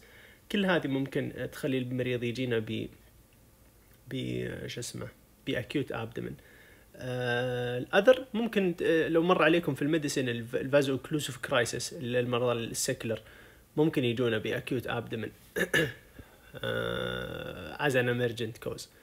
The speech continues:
آه، هذه كلها أنتم تلاحظون أنها لستة كوز، كوزز مرة كثيرة.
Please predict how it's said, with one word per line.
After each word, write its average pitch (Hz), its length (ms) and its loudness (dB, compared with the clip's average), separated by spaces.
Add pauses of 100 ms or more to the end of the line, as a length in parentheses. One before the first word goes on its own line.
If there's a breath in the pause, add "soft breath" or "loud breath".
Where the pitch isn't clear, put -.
(640 loud breath)
آه، 127 680 0
هذه 180 180 6
كلها 180 280 4
أنتم 165 180 2
تلاحظون 151 380 2
أنها 143 240 2
لستة 147 400 2
كوز، 127 380 0 (120)
كوزز 127 320 2
مرة 131 200 4
كثيرة. 131 440 0